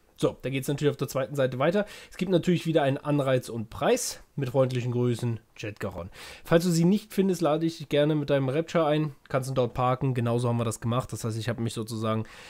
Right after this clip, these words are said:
in die Gilde einladen lassen. Das Problem mit Gildenfestungen ist ja, man kann dort eingeladen werden. Allerdings müsste er mich dann einladen, wenn ich diese Aufnahme hier mache und nicht, äh, wenn wir irgendwie mal beide online sind.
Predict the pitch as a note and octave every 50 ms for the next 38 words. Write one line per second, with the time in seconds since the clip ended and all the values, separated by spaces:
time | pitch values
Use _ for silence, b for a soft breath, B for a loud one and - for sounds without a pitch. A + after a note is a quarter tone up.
0 | B B B - D3 C#3+ C#3+ C3 B2+ C#3+ C3+ B2 - - C3 D#3 F3 F3 E3 D#3+
1 | E3 E3 D#3+ D#3 D3 D3+ D3+ D3+ E3 D3+ C3 - - B2+ A#2+ B2 A#2+ B2 A#2 -
2 | B2 A#2+ B2 A#2+ - C3 - - B2+ A#2+ A#2+ A2 A2+ - C3 A#2 A2 G#2 - -
3 | - B2 A#2 A#2 A2+ A2+ - A2 A#2 A2+ A#2 A2+ G#2 G2+ G#2 G#2 G2+ G#2+ A2+ B2+
4 | D3+ E3+ F3+ F#3+ F3 - - B2 C3 C3+ B2+ B2+ C3 C3+ C#3+ C#3 - - C3+ C3+
5 | - - - A#2 A2 B2 B2+ - - B2+ A#2 A2+ A2 A#2 B2 B2 B2 A#2+ A#2 A#2
6 | A#2+ A#2 A2+ A#2 A2 - - A#2 A2+ - - G#3 G#3 - D3+ A#2 A2 A2+ A2+ G#2+
7 | A2+ A2 G#2 G#2 G#2 - E3 F#3 - - _ - - C#3 C#3 C#3+ D#3 E3+ D#3+ -
8 | - - - - C3+ C3 C3 B2+ B2 - C#3+ C3 B2+ C3 B2+ B2+ B2 A#2+ A#2+ A#2
9 | D3 D#3 B2 A#2+ - B2 A#2 A2 G#2 A2 G#2+ G#2+ G2 A2 A#2+ A2 G#2 G2+ F#2 F2+
10 | E2 D2